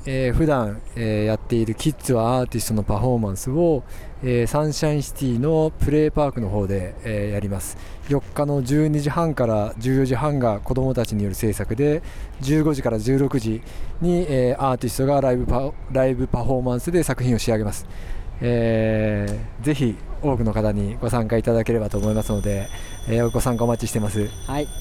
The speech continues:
Speaker 2: 参加が無料となっておりますので、飛び込みもお待ちしてます。はい、そしたら今日のゲストはスタジオ二〇一から宮添慎也さん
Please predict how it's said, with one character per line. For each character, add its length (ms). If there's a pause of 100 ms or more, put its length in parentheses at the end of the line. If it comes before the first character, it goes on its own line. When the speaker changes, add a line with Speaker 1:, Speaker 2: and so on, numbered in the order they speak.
(180)
Speaker 2:
参 160
加 80
が 140
無 100
料 140
と 100
な 80
っ 60
て 60
お 20
り 60
ま 80
す 80
の 80
で、 200
飛 80
び 100
込 120
み 100
も 220 (400)
お 40
待 200
ち 40
し 20
て 120
ま 320
す。 80 (1120)
は 100
い、 100 (160)
そ 140
し 40
た 60
ら 60
今 240
日 20
の 160 (300)
ゲ 100
ス 100
ト 80
は 200 (260)
ス 40
タ 80
ジ 60
オ 40
二 120
〇 140
一 120
か 100
ら 160 (1080)
宮 120
添 140
慎 140
也 100
さ 160
ん 40